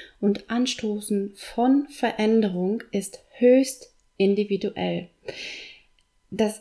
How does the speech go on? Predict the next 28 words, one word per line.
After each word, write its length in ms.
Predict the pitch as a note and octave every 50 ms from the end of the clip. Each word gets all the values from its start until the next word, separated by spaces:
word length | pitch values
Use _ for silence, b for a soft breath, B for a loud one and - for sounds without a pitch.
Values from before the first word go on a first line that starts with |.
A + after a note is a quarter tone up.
| _
ist 160 | - B3 A#3+ -
wirklich 320 | A#3 B3 B3+ B3+ - -
für 80 | - A3+
jede 640 | G#3+ G#3+ - - A#3+ C4 C#4+ D4+ D4+ D#4 D#4 D#4 D#4 -
Familie 1000 | - - - G#3+ G3+ G3 G3+ G#3 G#3+ A#3 B3 C4+ C#4 C4+ B3+ A#3+ A#3+ A#3 A#3 - -
so 280 | - G#3+ - - C4
unglaublich 760 | C#4 C#4+ - - B3 A#3+ A3+ A3 G#3+ G#3 G#3 G#3 G#3+ G#3 -
individuell. 680 | G#3 G#3 G3+ G3+ F#3+ G3 G3 F#3+ - - F#3 F#3 F#3
Nicht 220 | - A3+ A#3+ A#3 -
für 220 | - C4+ B3 -
alle 260 | - C4 C#4 C#4+ C#4
Eltern 420 | - A#3 A3 G#3+ G#3+ - A3 A3 G#3
oder 140 | G3+ G3+ G3+
jede 320 | G3 G3+ G#3+ A#3 B3 B3
Familie 680 | B3 - - G#3 G3+ G3+ G#3+ A3 A#3 A3+ A3+ A3+ A3
und 160 | G#3 G#3 G3+
jedes 380 | - G3 G#3 G#3+ G#3+ G#3+ - -
Kind 320 | - - A#3+ A#3 A#3+ A#3 A#3+ B B B B B B B _ _
gelten 420 | G#3 G#3 A3+ B3+ C#4+ C#4 - -
eben 240 | - G#3 G#3+ G#3+ A3
die 100 | G3+ G#3
gleichen 540 | G#3 G#3 G3+ G3 G3+ A3+ B3+ B3+ - A3 G#3
Regeln 480 | F#3+ F#3 F#3+ G#3 A3+ A3 G#3+ G3+ F#3+ F#3
oder 140 | F#3+ F#3
Rahmenbedingungen. 1000 | F3+ F3+ E3+ F3 F#3+ G3+ F#3+ F#3 F3+ - F3+ F3+ F3 F3 E3+ E3 - - - _ _ _ _
Hm, 240 | A#3 A#3 A3+ A3+ -
als 240 | - - - - -
Beispiel, 480 | A#3 A#3+ C4 C4 - - B3+ B3+ B3+